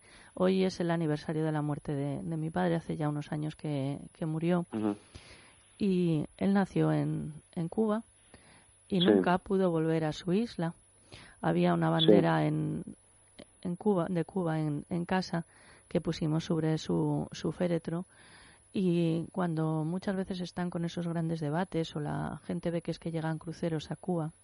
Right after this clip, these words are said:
Speaker 2: Sí.
Speaker 1: por supuesto yo siempre pienso en, en mi padre, en la,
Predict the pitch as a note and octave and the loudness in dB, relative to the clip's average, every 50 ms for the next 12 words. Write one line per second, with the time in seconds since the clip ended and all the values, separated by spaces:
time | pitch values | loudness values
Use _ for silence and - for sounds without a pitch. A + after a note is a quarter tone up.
0 | _ _ _ _ _ _ _ _ _ _ _ _ _ _ - - - - - - | _ _ _ _ _ _ _ _ _ _ _ _ _ _ -20 -20 -20 -20 -20 -18
1 | - - - A#2 G#3+ G#3 G3 - - F#3 F3 - F#3+ E3 F#3 F#3+ - - F#3 F#3+ | -4 2 6 8 8 8 8 6 4 2 2 2 0 0 0 -2 0 0 -2 -2
2 | G3 F#3 - F#3+ F3+ F3 E3+ F3+ E3+ E3+ E3 D#3+ D#3 D3+ D3+ D3+ D3+ - - - | -2 0 -2 -2 -2 -2 0 0 2 2 2 2 0 0 0 0 -2 -4 -8 -12
3 | _ _ _ _ _ _ - - F3 E3 D#3+ - - E3 D3+ D3 D3 D3+ D3+ D3 | _ _ _ _ _ _ -4 -2 0 0 0 -2 -2 0 0 0 0 0 -2 -2
4 | - - D#3+ D#3 D3+ D3 D3 - F3 F#3 F#3 F3 F3 F3 E3+ D#3+ D#3 | -4 -4 -4 -2 -2 -2 -2 0 0 0 0 0 0 0 -2 -2 -4